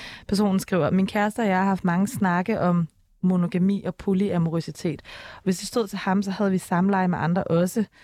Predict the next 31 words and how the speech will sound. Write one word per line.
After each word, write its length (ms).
Jeg 100
forstår 400
al 140
logik 420
i 80
at 80
være 140
polyamorøs, 680
men 120
jeg 60
har 60
slet 220
ikke 200
lyst 220
til 80
at 60
være 100
sammen 240
med 100
andre. 500
Er 80
det 180
retfærdigt, 600
at 160
han 180
heller 260
ikke 180
er 40
sammen 240
med 120
andre, 340